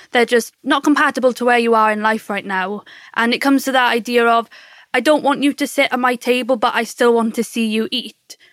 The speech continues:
You know, we might not be friends, we might not be going over each other's houses every day, but I don't wish bad upon you. And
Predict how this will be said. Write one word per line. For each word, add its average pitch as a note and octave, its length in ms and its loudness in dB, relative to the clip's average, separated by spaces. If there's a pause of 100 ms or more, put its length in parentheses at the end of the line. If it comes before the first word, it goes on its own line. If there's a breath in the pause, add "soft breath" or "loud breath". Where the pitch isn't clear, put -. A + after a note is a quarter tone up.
You A#3+ 100 -2
know, G#3+ 180 2
we A#3+ 160 -2
might B3+ 260 0
not B3 200 0
be B3 180 0
friends, A#3 340 -2
we A3+ 60 -2
might A#3 200 0
not B3+ 120 0
be B3+ 100 -4
going C4 240 2
over C4 180 -2
each C#4+ 120 -4
other's C4+ 200 -4
houses B3 360 0
every A3+ 260 0
day, G#3+ 300 -2 (520 loud breath)
but A#3 120 0
I A#3 100 0
don't B3 280 0
wish A#3+ 220 0
bad A#3+ 420 0
upon A#3 380 0
you. G3 360 -2
And G#3 380 -4